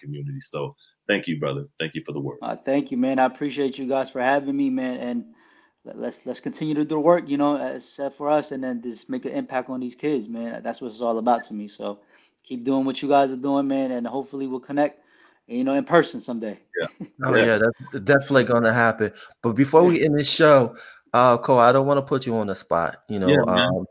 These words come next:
Speaker 3: um, you know, I, I know I got emotional when you, um, finally got that fatherhood printed, copies
Speaker 1: Yeah.
Speaker 3: printed.
Speaker 1: Yeah.
Speaker 3: So I'm reaching out to you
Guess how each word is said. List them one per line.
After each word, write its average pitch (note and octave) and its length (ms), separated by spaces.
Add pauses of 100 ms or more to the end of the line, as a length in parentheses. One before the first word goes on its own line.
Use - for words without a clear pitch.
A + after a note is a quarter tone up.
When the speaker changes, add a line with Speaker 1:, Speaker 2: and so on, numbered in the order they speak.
(180)
Speaker 3:
um, C#3 100 (300)
you A2+ 100
know, A2 540 (160)
I, - 260
I B2 40
know C3 440
I A2+ 80
got A#2+ 180
emotional B2 680
when G#2+ 160
you, A2 360
um, G2 600 (100)
finally A2 320
got G#2 380
that F2+ 300
fatherhood G#2 600
printed, A2 460
copies G2+ 420
Speaker 1:
Yeah. - 40
Speaker 3:
printed. F#2 320 (420)
Speaker 1:
Yeah. E2 100
Speaker 3:
So B2 160
I'm A#2+ 320
reaching D3 320
out C#3 220
to B2+ 100
you A#2+ 420